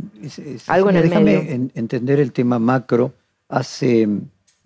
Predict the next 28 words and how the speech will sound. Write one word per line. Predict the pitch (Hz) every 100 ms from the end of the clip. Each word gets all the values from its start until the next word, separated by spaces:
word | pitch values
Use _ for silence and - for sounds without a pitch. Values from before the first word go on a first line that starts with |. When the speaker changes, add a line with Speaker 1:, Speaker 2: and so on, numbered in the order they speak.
| - 139 147 139 139 131
Speaker 1:
un | 131
mes | 139 139 117
entrevisté | 107 110 110 - 120 117
a | 113
uno | 123 123
de |
los | 107
candidatos | 101 104 110 - 104
a |
presidente | 85 98 - 107 107 - 98 - _ _ _ -
de | 120 95 98 92 90 90
Brasil, | 92 104 - 135 135
que | 101
a |
la | 95
vez | 104 104
es | 95
el | 95
gobernador | 95 95 98 104
de |
San | 98 110
Pablo, | 101 117 110 127 _ _ _ -
y | 127
una | 180
de | 175
las | 175
preguntas | 151 160 160 156 -
era | 156 165 -